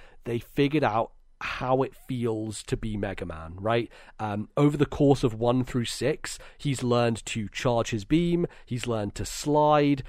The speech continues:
he's learned to, instead of relying on a dog for everything, now he just turned that dog into a backpack that he can just do, put out anywhere, and he doesn't need the dog anymore. Um, Mega Man has just learned a lot as he's gone on,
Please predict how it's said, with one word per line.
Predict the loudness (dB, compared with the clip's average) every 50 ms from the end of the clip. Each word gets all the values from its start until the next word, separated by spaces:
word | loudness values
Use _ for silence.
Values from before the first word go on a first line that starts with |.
| -12 -20 -20
he's | -10 -8 -6 -4 0
learned | 2 2 4 4 4 2 2 0 -2 -2
to, | 0 0
instead | 0 0 2 2 2 2
of | 4 2
relying | 2 2 2 2 2 4 4 4 4
on | 4 2
a | 0
dog | 2 4 4 4 4 2
for | -2 0 4 4
everything, | 4 4 4 2 -4 0 2 2 4 4 2 0 -4 -8 -12 -4
now | -2 0 0 0
he | 0 0
just | -4 -4 -2
turned | 0 0 0 2 2
that | 0 -2 0 2
dog | 2 2 4 2
into | 0 -2 0 0 0 0
a |
backpack | 2 0 -2 -2 -2 -6 -2 0 0 0 0 -4 -6 -6
that | -6 -4 -4
he | -4 -4
can | -4 -2 -4 -2
just | -4 -6 -8 -4
do, | -4 -2 -2 -2 -4 -6 -8 -12 -2
put | 2 4 4
out | 4 4 2 2 2
anywhere, | 2 2 4 4 4 4 4
and | 4
he | 4
doesn't | 2 2 0 -2
need | -4 -4
the | -4 2
dog | 4 4 4 4 4
anymore. | 4 4 6 6 6 4 4 0 -2 -12 -20 -12 -4
Um, | -2 -2 -2 2 4
Mega | 4 4 6 4
Man | 4 4 4
has | 4 2
just | 2 2 0 0 2
learned | 2 2 2 2 2 2
a | 2
lot | 2 2 0 0 -2
as | -6 -6 -6
he's | -6 -6 -4
gone | -4 -4 0 2
on, | 4 4 4 4